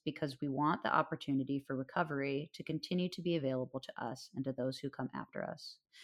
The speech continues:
We observe the traditions because they work. We refer to this as obedience in an un-, as obedience to the unenforceable, and our survival as an organization depends on it.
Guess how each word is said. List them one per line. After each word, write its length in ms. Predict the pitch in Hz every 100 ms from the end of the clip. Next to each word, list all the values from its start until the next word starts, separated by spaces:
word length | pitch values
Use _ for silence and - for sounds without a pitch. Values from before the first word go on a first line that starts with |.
| - -
We 100 | 170
observe 380 | 156 170 175 175
the 60 |
traditions 560 | - 180 165 - 151 147
because 300 | 147 147 139
they 140 | 156
work. 320 | 143 123 135 - _ _ _ _
We 80 | 156
refer 380 | 151 147 156 151
to 320 | - 185 175 - _ - - -
this 340 | 151 147 147 - _ _
as 140 | 165 170
obedience 680 | 165 151 147 156 170 - -
in 220 | 143 139
an 160 | 139 147 - _ _ 160
un-, 220 | 170 - - _ _ _ _ _ - - _ - -
as 520 | 170 156 147 170 - _ _ _ _
obedience 800 | 175 160 233 262 208 165 156 - -
to 120 | 190
the 140 | 175 -
unenforceable, 1000 | 160 151 143 160 160 - 131 - 123 - - - -
and 100 | -
our 80 | 151
survival 840 | 156 170 156 170 208 165 131 143 - -
as 100 | 147
an 100 | 156
organization 800 | 156 170 208 170 135 - 135 131
depends 360 | 160 - 127 -
on 200 | 71 73
it. 140 | 73